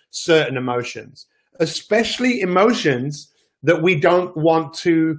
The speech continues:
experience. And, and the big ones, and these are the ones we'll look at this week,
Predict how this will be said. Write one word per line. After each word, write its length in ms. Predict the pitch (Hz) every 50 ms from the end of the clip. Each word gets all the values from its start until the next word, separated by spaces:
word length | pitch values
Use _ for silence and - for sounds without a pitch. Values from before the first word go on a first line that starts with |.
| - - _ _ _ _ _ _ _ _ _ _ _ _ _ _ _ _
experience. 1040 | - 185 165 - - - - - 277 311 294 208 139 110 104 - - - - - _ -
And, 220 | 147 160 170 165
and 120 | - 170 175
the 120 | 175 147 -
big 200 | 254 311 294 220
ones, 300 | 165 139 127 135 151 147
and 100 | 165 170
these 160 | 196 214 202
are 40 | 202
the 100 | 175 175
ones 240 | 165 170 170 151 156
we'll 140 | 156 156 160
look 180 | 170 170 -
at 160 | 151 135 -
this 240 | 135 139 135 - -
week, 460 | 160 175 160 127 120 - - - -